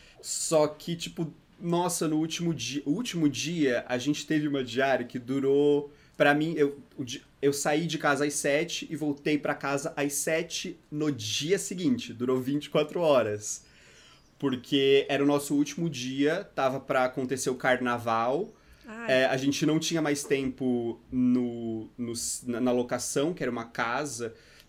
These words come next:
Speaker 1: então tinha que gravar. Então todo mundo ficou gravando, a gente gravou acho que vinte horas seguidas, e depois teve esse momento de, tipo, eu não queria, eu nem queria ir embora quando terminou. Eu
Speaker 2: É
Speaker 1: queria
Speaker 2: triste,
Speaker 1: ficar,
Speaker 2: né?
Speaker 1: "Ah,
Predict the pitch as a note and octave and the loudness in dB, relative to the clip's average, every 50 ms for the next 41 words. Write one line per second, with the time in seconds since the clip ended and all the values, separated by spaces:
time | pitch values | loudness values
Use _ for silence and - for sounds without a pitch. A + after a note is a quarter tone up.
0 | _ _ _ D3 C#3+ C#3+ C#3+ - D#3 C#3+ C#3+ D#3 E3+ - - - - - - - | _ _ _ 2 2 2 2 4 4 4 4 4 2 -2 -4 -4 -2 -2 -2 -2
1 | F3+ F#3+ F#3+ F#3+ G3 G3+ G#3 G#3+ - - - - E3+ E3+ F#3 G3+ F#3+ F#3+ E3+ C3 | -2 0 0 2 2 0 0 -4 -8 -14 -14 -10 -4 -2 -2 -2 0 0 0 0
2 | A#2+ A#2 A#2 - C3+ C3+ C3+ - D3 C#3 C#3 C#3+ C#3+ C#3+ C#3+ C#3+ C#3 - C#3+ - | 0 -2 -4 -4 -6 -6 -2 0 0 2 2 2 2 2 2 0 -2 -6 -6 -2
3 | - C#3+ C#3 C#3 C#3 C#3 C#3 B2+ C3 C3+ C3+ C#3+ D3 D#3+ D3 A#2+ B2+ B2 - C3 | 0 0 2 2 0 -2 -2 -2 -2 -2 -2 -2 -2 -4 -6 -6 -8 -10 -8 -4
4 | B2+ B2 A#2+ A2 A#2+ B2+ B2+ B2+ B2+ - - - B2 - - - A#2+ C3 B2+ - | -4 -4 -2 -2 -2 -2 0 -2 -2 -4 -8 -10 -10 -8 -8 -8 -6 -6 -6 -4
5 | - B2+ B2 B2 B2 - - B2 A#2+ B2 B2+ C#3 D3 D#3+ D#3+ F3 G3 G#3+ G#3 G#3 | -4 -4 -4 -4 -6 -8 -10 -10 -6 -4 0 0 0 0 0 0 0 0 -2 -4
6 | - - - - - - - - - - - - - _ _ - D#3 C#3+ D#3+ D#3+ | -6 -10 -14 -18 -20 -20 -20 -20 -20 -20 -20 -20 -20 _ _ -6 -2 0 0 -2
7 | D#3+ - - D#3 C#3+ D3 D3+ D3+ D3 D#3 D#3 D3 - - - - - - - - | -2 0 2 4 4 6 6 4 4 2 0 -4 -6 -8 -8 -8 -8 -8 -8 -10
8 | - - - - D3+ C3 D3 C#3+ C#3+ - - D#3 D3+ D3 C#3+ C#3 C#3 C#3 C#3+ C#3+ | -10 -10 -6 -4 -2 0 0 0 0 -2 -2 -2 0 0 0 2 2 2 2 0
9 | C#3+ - D#3 C#3 C#3 C#3 - D#3+ - - - C#3 C3+ C3+ C#3 D3 D3 C#3+ - - | 0 -2 -6 -8 -8 -8 -8 -10 -8 -6 -4 -4 -2 0 2 2 2 0 0 -2
10 | D3 C#3 C#3+ C#3 C3+ - - D3 D3 D3 D#3 - - E3+ E3 E3+ E3+ D#3 D3+ C#3 | 0 2 2 2 2 0 0 0 0 0 0 -2 -4 -2 -2 0 0 2 2 4
11 | B2+ B2+ B2 A#2+ A#2+ - - B2+ B2 A#2+ A#2+ A#2 - - B2+ B2 A#2+ B2+ B2 B2 | 4 4 2 0 -2 -4 -2 -2 -2 -2 -4 -6 -4 -2 0 0 2 2 2 2
12 | B2 A#2 A#2 A#2+ B2 B2 F3 B3 - C3+ B2+ C#4+ D4+ E4+ - - - C#4+ B3+ A#3+ | 2 0 0 0 0 0 -2 -2 -4 -4 -4 -2 -2 -2 -2 -4 -8 -10 -10 -10
13 | A#3 D#3 D3 C#3+ C3+ C#3 C3+ C3 B2+ B2+ B2 B2 A#2+ A#2+ A#2+ | -10 -8 -8 -8 -6 -6 -4 -2 -2 -2 -2 -4 -6 -8 -10